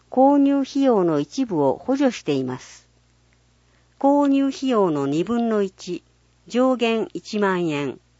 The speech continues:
補助の条件など、詳しくは市ホームページで確認してください。家庭用防犯カメラ等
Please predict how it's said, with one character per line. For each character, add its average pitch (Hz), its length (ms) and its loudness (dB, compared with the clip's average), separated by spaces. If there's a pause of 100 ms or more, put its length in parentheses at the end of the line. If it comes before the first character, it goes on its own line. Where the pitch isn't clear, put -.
(800)
補 302 120 0
助 294 160 2
の 202 180 4
条 277 300 0
件 254 280 0
な 175 140 0
ど、 147 220 -4 (260)
詳 269 240 0
し - 160 -14
く 165 140 -6
は 147 240 -4 (200)
市 269 320 -6
ホ 285 260 2
ー - 20 4
ム 302 160 4
ペ 302 220 2
ー - 20 2
ジ 170 120 -6
で 156 140 -4
確 226 300 -4
認 285 180 6
し - 80 -8
て 254 140 -2
く 220 100 -8
だ 196 140 0
さ 170 180 -4
い。 - 140 -10 (1300)
家 208 260 -4
庭 285 220 2
用 269 300 2
防 240 260 0
犯 269 240 -2
カ 269 160 0
メ 233 120 0
ラ 156 180 -2
等 180 360 0